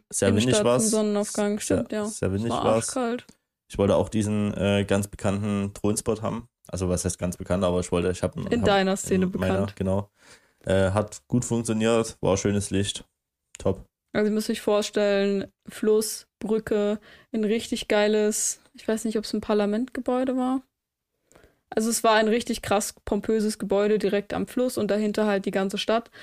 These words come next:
Speaker 2: Dann sind die ganzen Laternen noch angegangen, die Sonne ist ein bisschen aufgegangen. Du hattest aber noch so diesen dunkelblauen Himmel, weil es ja gerade noch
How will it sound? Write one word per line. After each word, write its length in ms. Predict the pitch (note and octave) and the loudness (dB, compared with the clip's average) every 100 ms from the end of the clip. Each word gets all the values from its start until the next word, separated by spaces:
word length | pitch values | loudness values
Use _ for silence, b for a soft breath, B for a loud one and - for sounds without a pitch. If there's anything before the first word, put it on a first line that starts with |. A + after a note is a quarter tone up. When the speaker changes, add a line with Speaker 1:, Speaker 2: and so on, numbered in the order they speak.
| B B | B B
Speaker 2:
Dann 160 | G#3 G#3 | -2 0
sind 100 | G#3 | 0
die 80 | G3+ | 2
ganzen 300 | G3 G3+ G3+ | 0 0 0
Laternen 480 | G3+ - A#3 A3+ G#3+ | 0 0 0 0 0
noch 160 | A3 | -2
angegangen, 540 | - G3+ G3+ G3 G3 G3 | -2 -2 -2 -2 -2 -2
die 100 | G3 | 0
Sonne 260 | G3+ G#3 | 0 0
ist 120 | G3+ G#3+ | -2 -4
ein 80 | |
bisschen 260 | G3+ - G3 | -6 -6 -4
aufgegangen. 720 | F#3+ G3 - F#3+ F#3+ F#3+ F#3+ B B | -2 -4 -4 -2 -2 -2 -4 B B
Du 120 | - | -2
hattest 220 | G#3 G3+ G#3 | 0 0 0
aber 140 | G3 | 2
noch 160 | G3 - | 0 -2
so 100 | F#3+ | -4
diesen 400 | G3 G3+ F#3+ B B B - | -2 -2 -2 B B B -6
dunkelblauen 680 | A3+ A3 A#3 G#3 G3+ G#3 G#3+ | -4 -2 -2 2 2 2 0
Himmel, 500 | A3+ A#3+ B3 A#3 G3 | -2 -2 -2 0 0
weil 320 | F#3+ F#3+ - - | 0 0 -2 -8
es 100 | - | -2
ja 300 | G3 F#3 F#3+ - - | 0 2 -2 -6 -8
gerade 260 | - G3 F#3 | -2 0 0
noch 300 | F#3+ - | -2 -4